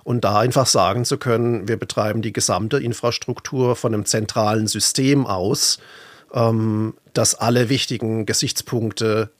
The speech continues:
einheitlich abdecken kann. Ähm, und wir nehmen keine manuellen Einzelveränderungen vor. Das macht natürlich gerade solche, äh, Geschichten deutlich einfacher, als wenn man, ähm, da, äh, Berge von Papier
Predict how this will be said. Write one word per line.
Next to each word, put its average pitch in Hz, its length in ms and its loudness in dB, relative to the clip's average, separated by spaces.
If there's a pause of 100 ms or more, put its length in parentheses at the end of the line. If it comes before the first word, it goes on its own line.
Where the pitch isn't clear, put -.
(120)
einheitlich 117 680 2
abdecken 98 440 -2
kann. 101 400 -4 (680)
Ähm, 104 540 0
und 113 280 -2
wir 113 80 0
nehmen 117 320 4
keine 110 540 2
manuellen 110 720 0
Einzelveränderungen 101 1400 0
vor. 92 440 -2 (480)
Das - 180 0
macht 107 260 0
natürlich 104 320 -2
gerade 95 340 0
solche, 95 1000 0
äh, 92 40 -4
Geschichten 95 540 -4
deutlich 95 420 0
einfacher, 87 560 0
als - 220 -2
wenn 98 120 0
man, 87 380 -2 (100)
ähm, 85 580 -6 (220)
da, 87 920 2
äh, 95 40 -6 (160)
Berge 92 300 2
von 92 220 -4
Papier 92 520 0